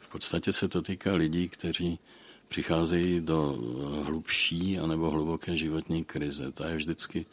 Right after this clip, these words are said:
signálem pro to, že člověk by měl sám se sebou dělat, a když už neví kudy kam, pak vyhledá pomoc někoho, kdo pracuje podobným způsobem jako já.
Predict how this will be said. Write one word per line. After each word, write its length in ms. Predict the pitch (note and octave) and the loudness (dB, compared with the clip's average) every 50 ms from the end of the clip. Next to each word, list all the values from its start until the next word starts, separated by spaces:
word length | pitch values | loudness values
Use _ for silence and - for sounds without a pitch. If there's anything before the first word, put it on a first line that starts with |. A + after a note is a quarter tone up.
| - - - - - - - | -18 -20 -20 -20 -20 -18 -4
signálem 640 | - - - D#2 D2+ D#2 D#2+ D#2+ D#2+ E2 E2+ E2+ D#2 | -2 0 2 4 4 4 4 4 4 4 2 2 0
pro 220 | D2+ - D#2 D2+ C#2+ | 0 0 0 0 0
to, 260 | - - E2 E2+ E2 | 0 -2 0 0 0
že 140 | - D#2+ D2 | 0 0 -2
člověk 240 | - - D#2+ D#2 | -2 -2 -2 -2
by 100 | D2+ D#2 | 0 0
měl 180 | D#2 D#2 D#2 D#2+ | 0 0 0 0
sám 300 | - - - C#2+ D2 D2+ | 0 -2 -2 -2 -2 -2
se 160 | - - D2 | -2 0 0
sebou 320 | - - F2 E2+ F#2 G2+ G#2 | 0 0 0 0 0 0 0
dělat, 440 | G2 F2+ D#2+ D2+ D2 D#2+ D2+ - - - - - - - - - - - - | 0 0 0 0 -2 -2 -6 -8 -12 -18 -20 -20 -20 -20 -18 -18 -18 -18 -12
a 100 | - - | -8 -6
když 260 | D2 C#2 D2+ D2+ - | -4 -2 -2 -2 -2
už 140 | E2 D#2 - | -2 -2 0
neví 280 | D#2 D2+ D#2 D#2 E2 D#2+ | 0 2 2 2 0 -2
kudy 320 | - - E2+ E2 D#2+ D#2 | 0 0 2 2 2 2
kam, 280 | D2+ - D#2+ D#2 D#2 D#2 | 0 0 0 0 0 -2
pak 200 | - D#2+ D2+ D2 | -2 -4 -4 -2
vyhledá 520 | D2 D2+ D2 D2 D2+ D2 D2+ D#2 D2+ D2+ | -2 -2 0 0 0 0 2 0 0 -2
pomoc 500 | - - D2+ C#2+ D2 D2+ D#2 D2 - - | -2 -4 -4 -2 -2 0 0 0 0 0
někoho, 580 | - D2 C#2+ - - D#2+ D#2 D2 D#2 D#2 D#2 D2+ | 0 -2 -4 -4 -4 -4 -4 -2 -2 -2 -2 -2
kdo 240 | D2 D2+ D2 D2+ C#2+ | -4 -4 -4 -6 -6
pracuje 440 | - - D2 C#2+ - - - D#2 | -6 -6 -6 -4 -4 -4 -4 -6
podobným 440 | D2 - D2 D2+ D2+ D2 D2 D2 D2+ | -6 -4 -4 -4 -2 -2 -2 -2 -2
způsobem 520 | - - - - D2+ - D2+ D#2 D#2 D2 D2 | -2 -2 -2 -2 -2 -2 -2 -2 -4 -4 -4
jako 280 | C#2+ C#2 - - D#2 | -6 -6 -8 -8 -8
já. 260 | D2 C#2+ C#2+ C#2 D2 | -6 -6 -6 -8 -8